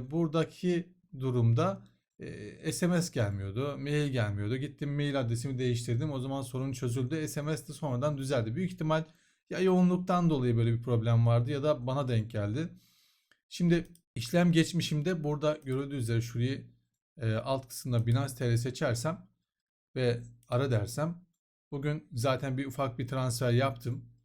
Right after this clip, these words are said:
On dolarlık denedim. Kesinti yapıyor mu ona baktım ve yapmadı gerçekten de. Şimdi mesela üç yüz elli dokuz nokta yetmiş dokuz kırk iki.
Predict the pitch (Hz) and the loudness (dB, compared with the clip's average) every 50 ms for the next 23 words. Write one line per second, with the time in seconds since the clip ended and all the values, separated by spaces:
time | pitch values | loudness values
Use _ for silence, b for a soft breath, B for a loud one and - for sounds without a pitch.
0 | _ _ _ _ _ _ _ - 131 131 123 117 117 107 110 104 104 110 135 - | _ _ _ _ _ _ _ -4 -2 2 4 4 4 4 4 2 -2 -2 -6 -8
1 | - - 139 127 120 113 117 117 117 117 - - - - - - 139 120 - - | -6 -2 0 4 4 6 6 4 4 2 -2 -8 -14 -18 -12 -8 -8 -6 -4 -4
2 | 131 120 123 131 120 120 135 127 120 113 113 127 143 135 123 117 120 - 147 151 | -6 -4 -4 -4 -4 -2 -2 0 0 2 2 2 0 0 -2 -2 -4 -6 -8 -8
3 | 151 170 147 143 147 156 151 - - 127 113 113 110 107 104 101 101 - 120 110 | -8 -8 -8 -4 -2 -2 -2 -2 -2 0 2 2 2 2 0 -2 -4 -6 -6 -6
4 | - - 117 113 120 135 165 165 170 b b b b b b b b b - - | -4 -2 0 2 2 2 0 -2 -4 b b b b b b b b b -12 -8
5 | 143 135 135 143 139 - 185 170 139 156 147 - 139 123 123 139 139 127 139 127 | -4 -4 -2 -2 -2 -2 -2 -4 -4 -6 -8 -6 -4 -2 -2 -2 -2 -2 -4 -4
6 | 117 - 151 131 120 127 117 117 120 156 147 139 139 139 - 151 - - - - | -4 -4 -4 -4 -4 -2 -4 -4 -2 -4 -4 -4 -4 -6 -10 -10 -10 -8 -8 -8
7 | 131 - - - - - 143 123 113 - 143 120 - 135 107 - - | -8 -8 -8 -10 -6 -4 -4 -4 -4 -4 -6 -6 -4 -4 -6 -6 -8